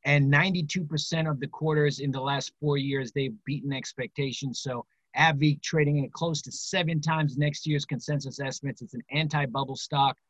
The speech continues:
one we bought this week for the Phoenix portfolio, and I bought myself as well as, uh, set fifteen limits. It's one of my highest conviction ideas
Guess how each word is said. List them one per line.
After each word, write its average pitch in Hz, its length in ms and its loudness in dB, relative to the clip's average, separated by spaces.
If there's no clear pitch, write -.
one 160 300 4
we 156 120 6
bought 147 420 4
this 143 220 -4
week 143 340 0
for 147 100 -4
the 131 180 -6
Phoenix 143 300 0
portfolio, 139 500 -2
and 127 80 -4
I 127 80 -2
bought 135 260 -2
myself 143 600 -2
as 120 160 -8
well 139 160 -2
as, 123 180 -6
uh, 123 120 -4
set 143 240 -6
fifteen 170 500 0
limits. 147 420 0
It's 120 180 -12
one 147 140 0
of 135 80 0
my 131 100 -2
highest 139 380 -2
conviction 139 400 -2
ideas 139 440 -2